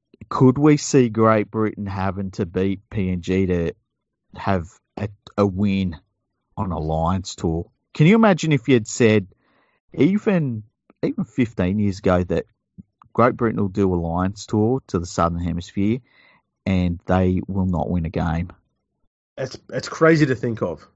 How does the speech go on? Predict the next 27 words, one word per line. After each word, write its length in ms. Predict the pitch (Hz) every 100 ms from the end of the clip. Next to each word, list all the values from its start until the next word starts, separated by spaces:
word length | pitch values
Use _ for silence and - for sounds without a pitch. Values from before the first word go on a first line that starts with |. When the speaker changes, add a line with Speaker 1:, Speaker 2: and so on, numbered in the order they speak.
| _ _ _ _
Speaker 1:
Mm. 500 | 98 85 90 90 80 - _
Speaker 2:
It's 80 | _
crazy 240 | - 117 107
to 40 |
think 140 | 107 104
of. 120 | 87
And 300 | 120 143 123
Great 260 | 147 170 175
Britain 220 | 175 139
have 240 | 156 151
lost 220 | 127 139
to 60 | -
Papua 280 | - 143 135
New 140 | 120
Guinea 200 | 120 123
before. 480 | 113 101 123 107 90 _ _ _ _ _ _ _ _ _ _ _ _ _ _ _ _
Speaker 1:
Have 200 | - 110
they? 180 | 196 247
When? 440 | 208 165 269 127 - _ _ _ _ _ _
Speaker 2:
Uh, 400 | - 120 120 120
nineties. 640 | 107 113 147 170 247 - - _ _ _ _ _ _ _ _ _ -
Speaker 1:
Okay, 440 | 123 123 101 87 - -
'cause 180 | 131
I 60 | 175
was 100 | 156
gonna, 220 | 104
I 40 | 92